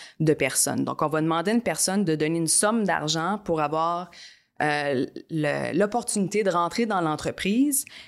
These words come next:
Et cette personne-là va devoir recruter ensuite d'autres personnes qui vont donner une contribution pour rentrer dans l'entreprise.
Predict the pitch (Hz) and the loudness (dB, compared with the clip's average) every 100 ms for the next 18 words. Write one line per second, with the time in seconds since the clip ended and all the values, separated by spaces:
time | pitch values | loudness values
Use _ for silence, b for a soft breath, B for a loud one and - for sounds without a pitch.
0 | B 175 - 180 170 160 165 180 196 170 | B 0 2 0 0 -2 0 0 2 0
1 | 156 151 147 175 - 196 214 196 175 170 | 0 -2 -2 -4 -4 -4 -2 -2 -2 -2
2 | 156 202 226 170 - 208 214 165 160 165 | 2 2 2 -2 -2 -4 -2 -2 -2 -4
3 | 156 180 226 247 233 214 - 196 - 226 | -2 0 2 2 2 0 0 -2 0 -2
4 | 233 196 165 156 214 190 160 151 151 - | -2 -2 -2 -2 -2 -2 -2 -2 -4 -2
5 | 214 247 262 | 0 0 -2